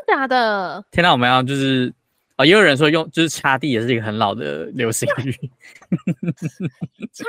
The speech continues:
Speaker 1: 地？什么？
Speaker 2: 但，但我，但我真的还蛮好奇，就是现在，现在的就是年轻的学生们看到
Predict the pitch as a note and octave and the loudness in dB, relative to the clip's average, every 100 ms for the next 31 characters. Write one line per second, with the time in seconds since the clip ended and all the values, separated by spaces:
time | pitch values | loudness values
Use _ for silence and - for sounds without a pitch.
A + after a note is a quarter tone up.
0 | B4 B4+ C5+ C5+ C#5 - _ _ _ _ | 2 2 -2 -2 -2 -6 _ _ _ _
1 | - B4 A4+ A4+ C5+ - _ - - _ | 2 4 6 4 4 0 _ -20 -20 _
2 | - - - - D#4+ B3+ - C#4 A#3+ C4+ | -14 -14 -16 -12 -12 -14 4 6 6 8
3 | C#4 F3+ F#3 - - - - D4+ F#3+ B3 | 8 8 4 -12 -20 -8 4 6 8 6
4 | F#3 D#3 D#3+ F#3+ D#3+ - B2 D3 G3 G3+ | 6 4 4 2 2 0 0 0 0 2
5 | F3 - A3 F#3+ F3 D3 C#3 C3 F3 E3 | 2 2 2 2 4 4 4 2 -2 0
6 | A#2 B2 - C3+ C3+ B2 A#2+ - G#2+ A2 | -2 -4 -6 -4 0 0 0 -2 -4 -2
7 | B2+ B2 G#2+ C3+ B2+ B2 A2+ A2+ | -4 -4 -4 0 4 4 4 0